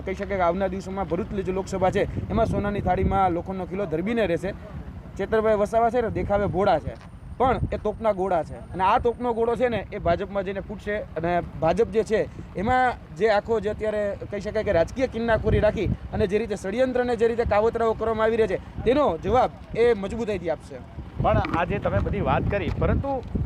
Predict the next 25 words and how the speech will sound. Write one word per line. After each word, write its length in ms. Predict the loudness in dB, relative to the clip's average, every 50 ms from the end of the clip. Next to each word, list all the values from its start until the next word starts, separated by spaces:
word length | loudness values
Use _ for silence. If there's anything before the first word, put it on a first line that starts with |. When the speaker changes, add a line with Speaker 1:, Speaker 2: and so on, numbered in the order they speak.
| -2 -2
Speaker 2:
જે 240 | 0 2 2 2 2
બીજી 220 | 0 -4 -6 -4
તરફ 260 | -2 0 0 2 2
વાત 220 | 0 0 0 0 0
કરીએ 120 | 0 0
તો 120 | 2 2 2
આમ 440 | 4 4 4 4 4 4 2 2
આદમી 260 | 0 -2 -2 -2 -4 -4
પાર્ટી 420 | -2 -2 -2 -2 0 0 -2 -2
સાથે 340 | -2 -4 -4 -2 -2 -4 -4
જોડાયેલા 500 | -2 -2 0 2 2 2 4 4 2 0
જે 160 | 0 -2 -4
લોકો 360 | -4 -2 -2 -2 -2 -2 -2
છે 180 | -2 -4 -4 -6 -6 -8 -10 -10 -10 -8 -6 -2 -2
એમાં, 400 | 2 2 2 2 0 -2 -4 -2
અ, 400 | 2 2 4 4 4 4 2 0
જે 280 | 0 -2 -2 -2 -2 -4 -4 -8 -8 -4 -2
કોંગ્રેસ 400 | 0 0 2 4 4 4 4 4 0 -6 -8
છે 60 | -8 -8 -8 -8 -8 -8 -6 -6
અને 320 | -6 -4 -4 -2 -2 -4 -4 -6 -6 -6
છોટુભાઈ 340 | -2 2 2 4 4 4 2
વસાવા, 320 | 2 0 0 -2 -2 -2
જો 160 | 0 0 2
એ 60 | 2 2
ત્રણ 300 | 2 0 2 2 2